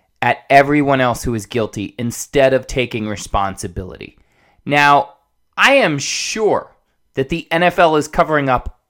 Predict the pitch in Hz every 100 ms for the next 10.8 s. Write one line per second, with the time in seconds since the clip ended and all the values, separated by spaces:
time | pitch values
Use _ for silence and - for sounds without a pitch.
0 | - - 220 208 247 - 131 117 98 82
1 | 82 - _ _ _ - 113 - 117 87
2 | - - 87 82 90 _ _ _ _ -
3 | 175 185 170 208 226 - - 180 180 175
4 | 147 156 151 151 120 107 143 135 - 123
5 | 123 113 - 156 143 - - - - -
6 | 147 - 123 117 - 120 107 85 - -
7 | _ _ _ _ - 156 151 _ _ _
8 | _ 190 233 320 339 262 262 208 170 156
9 | 151 143 127 - 110 95 - 98 - _
10 | _ - 104 87 57 104 123